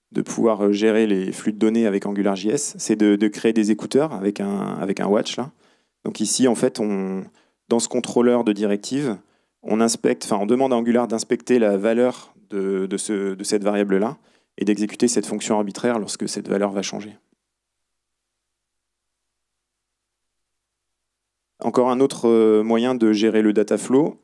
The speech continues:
qui rajoute un peu de complexité, c'est la gestion de l'asynchronisme. Donc là, par exemple, on a, on a envie d'appeler une fonction lorsque la taille de l'écran change. Et donc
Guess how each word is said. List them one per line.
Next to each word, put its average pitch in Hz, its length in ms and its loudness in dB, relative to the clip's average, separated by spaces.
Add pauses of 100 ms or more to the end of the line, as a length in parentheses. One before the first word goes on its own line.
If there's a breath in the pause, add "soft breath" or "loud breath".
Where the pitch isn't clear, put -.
(320)
qui - 200 -6
rajoute 113 300 -2
un 107 60 0
peu 123 100 0
de 117 60 -4
complexité, 110 460 -2
c'est 117 120 0
la 107 100 4
gestion 110 280 -2
de 110 40 0
l'asynchronisme. 107 680 -4
Donc 101 160 -12
là, 107 80 0
par 104 140 0
exemple, 104 320 -2
on 104 100 -2
a, 104 300 2
on 104 100 -4
a 104 60 2
envie 107 180 0
d'appeler 113 240 0
une 113 100 -2
fonction 117 360 -2
lorsque 110 260 -2
la 98 340 0
taille 113 200 0
de 104 100 0
l'écran 107 360 0
change. 110 340 -6 (1400 soft breath)
Et 98 320 0
donc 98 300 -4